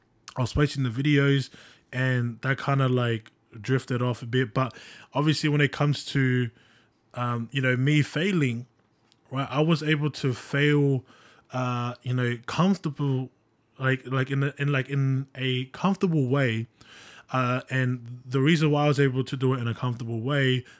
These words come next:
was because it was for free. So if I stuff up, then that's okay. It gives me a bit of leniency that it's all right. And so, because it's free.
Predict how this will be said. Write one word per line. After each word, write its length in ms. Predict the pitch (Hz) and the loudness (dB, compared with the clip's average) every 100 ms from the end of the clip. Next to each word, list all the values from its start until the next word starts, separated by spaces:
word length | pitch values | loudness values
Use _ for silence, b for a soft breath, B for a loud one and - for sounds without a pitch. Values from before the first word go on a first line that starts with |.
| - | -10
was 140 | 120 | -4
because 320 | 123 127 123 | -2 -2 0
it 40 | 123 | 0
was 140 | 113 | -2
for 140 | - 110 | -6 -10
free. 380 | - 151 104 B B B - | -4 -4 -4 B B B -10
So 260 | - 131 135 | -4 -2 0
if 180 | 127 - | -4 -2
I 140 | 170 | 0
stuff 340 | - 156 127 160 | 0 0 0 0
up, 180 | 143 | -2
then 140 | 131 127 | -2 -2
that's 180 | 131 139 | -2 -2
okay. 500 | 110 - 139 113 - | -4 -2 -2 -2 -8
It 140 | 123 | -8
gives 240 | 113 143 127 | -2 -2 0
me 100 | 139 | -2
a 40 | |
bit 140 | 131 127 | 0 -2
of 140 | 113 | -2
leniency 920 | 123 127 143 151 127 - - 117 113 b b b b 127 | -2 0 0 0 -2 -6 -10 -10 -10 b b b b -6
that 180 | 127 | -4
it's 200 | 120 - | -4 -6
all 80 | 123 | -4
right. 300 | 117 147 139 | 0 0 0
And 160 | 120 113 | -4 -4
so, 300 | 143 131 113 B B B _ | 2 2 0 B B B _
because 280 | 139 - 120 | -4 -2 -2
it's 140 | 110 - | -4 -8
free. 380 | 180 175 107 | -2 -2 -2